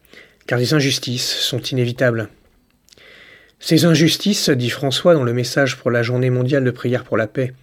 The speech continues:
du premier janvier deux mille vingt-cinq, prennent parfois l'allure de ce que saint Jean-Paul deux a appelé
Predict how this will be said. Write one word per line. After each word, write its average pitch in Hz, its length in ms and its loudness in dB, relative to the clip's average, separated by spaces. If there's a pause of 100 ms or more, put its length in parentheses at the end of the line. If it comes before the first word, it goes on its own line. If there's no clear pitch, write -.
(320)
du 113 140 -4
premier 127 480 0
janvier 117 320 -2
deux 113 100 -4
mille 117 160 -6
vingt-cinq, 156 600 -2 (800)
prennent 165 360 2
parfois 165 360 0
l'allure 143 360 4
de 123 100 0
ce - 140 -2
que 123 160 -4
saint 131 160 -2
Jean-Paul 120 340 0
deux 139 220 2
a 117 100 2
appelé 123 540 0